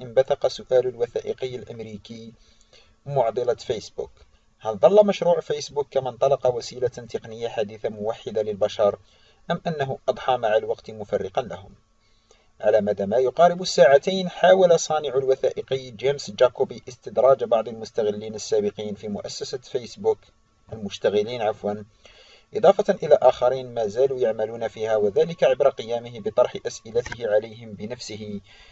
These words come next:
توافقا مع كل عنوان فرعي من عناوين الوثائقي،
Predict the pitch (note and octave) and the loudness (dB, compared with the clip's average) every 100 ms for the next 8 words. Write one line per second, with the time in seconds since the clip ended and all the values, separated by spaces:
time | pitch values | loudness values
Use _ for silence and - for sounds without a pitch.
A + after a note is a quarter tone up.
0 | _ _ _ F#3+ F#3+ F#3 E3+ F3 C#3+ C3 | _ _ _ 4 6 6 4 0 0 2
1 | A#2+ A2 D#3+ D#3 B2 B2 A#2+ B2+ B2 - | 4 2 -4 -6 -4 -4 -2 0 0 0
2 | C3 A2+ A2+ A2+ G#2 G#2 A2+ G#2+ G#2 G#2 | 4 4 2 -8 -8 -8 -6 -6 -6 -8
3 | G2+ - _ _ _ _ _ _ _ - | -10 -14 _ _ _ _ _ _ _ -10
4 | G#2 G2 A#2+ D#3 - - - | -8 -6 -2 0 0 -4 -12